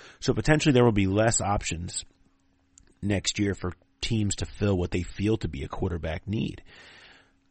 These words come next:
But you have such an influx of all these young Q Bs. A-, and that's part of,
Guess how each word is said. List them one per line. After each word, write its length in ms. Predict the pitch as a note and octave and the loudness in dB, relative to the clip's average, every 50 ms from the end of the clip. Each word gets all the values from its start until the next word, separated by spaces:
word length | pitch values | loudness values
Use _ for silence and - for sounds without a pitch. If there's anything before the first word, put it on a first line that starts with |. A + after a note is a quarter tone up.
| _ _ _ | _ _ _
But 120 | - - - | -8 -6 -4
you 80 | B2 | -4
have 100 | A#2+ G#2+ | -4 -4
such 420 | - - - - D#3 D3+ D#3+ - - | -4 -4 -4 -4 -4 -4 -2 -2 -2
an 80 | C#3+ | -2
influx 580 | - G#2+ A#2 A#2 G#2+ - - G2+ F#2+ F#2 - - | -2 -4 -6 -6 -6 -6 -4 -4 -4 -4 -6 -6
of 80 | F#2+ F2+ | -4 -4
all 160 | F2 F2 F2 | -4 -4 -4
these 200 | E2+ E2+ E2 D#2+ | -4 -6 -6 -6
young 200 | F2 D#2+ D#2+ D#2+ | -8 -8 -10 -10
Q 180 | - - E2 | -12 -12 -12
Bs. 440 | D2+ - - - - - - - - _ _ _ _ _ _ _ _ _ _ _ _ _ _ _ _ - | -12 -12 -12 -14 -14 -16 -18 -20 -20 _ _ _ _ _ _ _ _ _ _ _ _ _ _ _ _ -12
A-, 180 | D2+ - - G#2+ | -12 -8 -6 -4
and 140 | A#2 A2+ | -2 0
that's 300 | A#2+ C#3 D3+ D#3+ - - | 2 2 2 2 0 -2
part 340 | - - - - A#2 A#2 G#2+ | -2 2 2 4 4 4 2
of, 100 | F#2 - | 0 -2